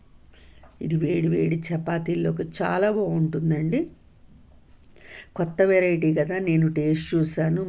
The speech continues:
మీకు కూడా చూపిద్దాము అని నేను ఈ వీడియో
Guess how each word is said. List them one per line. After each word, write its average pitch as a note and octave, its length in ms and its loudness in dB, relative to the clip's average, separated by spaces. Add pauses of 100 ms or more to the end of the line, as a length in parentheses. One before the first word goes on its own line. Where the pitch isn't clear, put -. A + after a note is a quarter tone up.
మీకు A3+ 300 0
కూడా G3+ 160 2 (100)
చూపిద్దాము D#3 720 2 (120)
అని E3 180 0 (560)
నేను E3 280 6 (160)
ఈ - 60 0
వీడియో D3+ 360 2